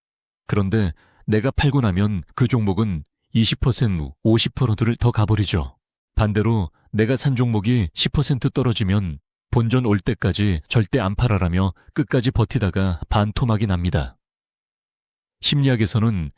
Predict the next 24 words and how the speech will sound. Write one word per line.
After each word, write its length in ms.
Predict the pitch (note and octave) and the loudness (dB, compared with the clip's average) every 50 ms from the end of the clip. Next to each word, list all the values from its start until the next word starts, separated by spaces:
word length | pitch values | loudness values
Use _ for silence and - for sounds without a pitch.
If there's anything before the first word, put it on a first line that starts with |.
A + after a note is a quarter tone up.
| _ _ - | _ _ 0
이를 320 | A2 A2 G#2+ A#2+ A#2+ A#2+ | 2 2 4 4 2 0
처분 380 | - - - D3 B2 C3+ C#3 B2 | -2 -2 -2 -2 0 0 0 0
효과라고 480 | - C3 - - C3 A2+ A2 F#2+ G2+ | -2 -2 0 0 0 0 0 2 0
합니다. 480 | F#2+ E2+ E2+ E2+ D#2+ - C#2 B1+ - _ _ _ _ _ _ _ _ _ _ _ _ _ _ _ _ _ _ _ _ _ _ _ _ _ _ _ _ - | 0 0 0 -2 -2 -2 -2 -4 -8 _ _ _ _ _ _ _ _ _ _ _ _ _ _ _ _ _ _ _ _ _ _ _ _ _ _ _ _ -2
이익은 400 | - A2 A2+ A2+ G2 B2 A#2+ A#2+ | 2 2 2 2 2 0 0 0
짧게 320 | - D3 B2+ A2 - C3 | -2 -2 -2 -2 -2 -4
끊고 800 | - - C3+ A#2 G2+ - - A2+ E2+ C#2 C2+ C2+ - _ _ _ - | -2 -2 -2 -2 -2 -2 -2 -2 -2 -2 -4 -8 -12 _ _ _ -6
손실은 520 | - - D3 C3 A#2 - - B2 B2 A#2+ | -2 0 0 0 0 0 0 0 -2 -2
길게 280 | G#2+ - B2 A2+ G#2+ B2+ | 0 0 0 0 0 0
가져가는 600 | - A2+ F#2+ G#2+ G#2 F#2 F2 D#2 D2+ C#2 C2 C#2+ - _ _ _ _ _ - | 0 0 0 0 0 0 0 -2 -2 -4 -6 -12 -18 _ _ _ _ _ -4
부자가 360 | - B2 - A#2+ A2+ A2+ A#2 | -2 0 2 2 0 0 0
될 140 | - A#2 G2+ | 0 0 0
수 180 | - - - | 0 0 0
없는 360 | G2+ F2 E2+ E2+ F2 F2+ E2+ D2 - | -2 0 0 -2 -2 -2 -2 -6 -6
전형적인 680 | - - A#2+ A2 A2 A2 G#2+ G2+ G#2+ F2+ G2 G2+ A2 G#2+ | -2 0 2 2 2 2 0 0 0 0 0 0 -2 -2
습관이죠. 760 | - - - - - C#3+ A#2+ G#2+ F#2+ - - E2+ C#2+ C#2 - _ _ _ _ _ _ - | -4 -4 -4 -4 -2 -2 0 0 0 0 0 -2 -2 -4 -10 _ _ _ _ _ _ -6
지금 300 | - - G#2+ B2+ C3 A2+ | -2 -2 -2 -2 0 0
반도체 400 | G#2+ A2 A2+ G#2+ B2+ - - C#3 | 0 0 2 0 0 0 0 0
장세에서 680 | - A#2 A2+ G#2 - B2 G2+ F2+ - - A2 G2+ F#2 - _ _ _ _ - | 0 0 0 0 0 0 0 0 0 0 0 -2 -2 -4 _ _ _ _ -4
가장 300 | - A#2+ G2+ B2+ B2+ B2 | -2 0 0 0 0 0
경계해야 520 | - B2 A#2 A2+ G#2 B2+ A2 A#2+ B2+ A#2+ | 0 -2 0 2 2 2 2 2 2 2
할 100 | A2 A2 | 0 0
것이 420 | G#2 - - F#2+ - - F#2+ E2+ E2 - _ _ _ - | 0 0 -2 -2 0 0 0 0 -2 -4 _ _ _ -4
바로 380 | - - G2+ F#2+ E2+ F#2 F#2 | -2 -2 0 0 0 -2 -2